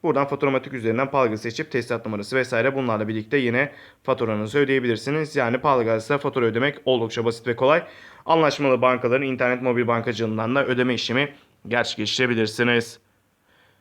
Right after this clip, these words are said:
Videomuz bu kadardı. Umarım videomuzu beğenmişsinizdir. Videoyu beğendiyseniz aşağıdan beğen butonuna tıklamayı unutmayın.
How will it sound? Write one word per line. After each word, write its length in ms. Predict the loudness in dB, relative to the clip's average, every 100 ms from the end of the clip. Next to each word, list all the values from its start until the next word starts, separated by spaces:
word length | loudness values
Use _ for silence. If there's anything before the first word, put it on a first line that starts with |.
| _ -4
Videomuz 540 | -2 2 2 2 -2 -4
bu 60 |
kadardı. 640 | 2 4 4 2 4 6
Umarım 380 | 6 4 2 2
videomuzu 460 | 2 2 2 0 0
beğenmişsinizdir. 1200 | 2 2 0 -6 -2 0 0 0 -4 0 0 0 -10 _
Videoyu 340 | -4 0 2 4
beğendiyseniz 680 | 4 2 0 -2 0 0 2
aşağıdan 440 | 0 2 4 4
beğen 240 | 4 4 2
butonuna 300 | 2 2 2
tıklamayı 300 | 0 2 2
unutmayın. 460 | 2 2 2 2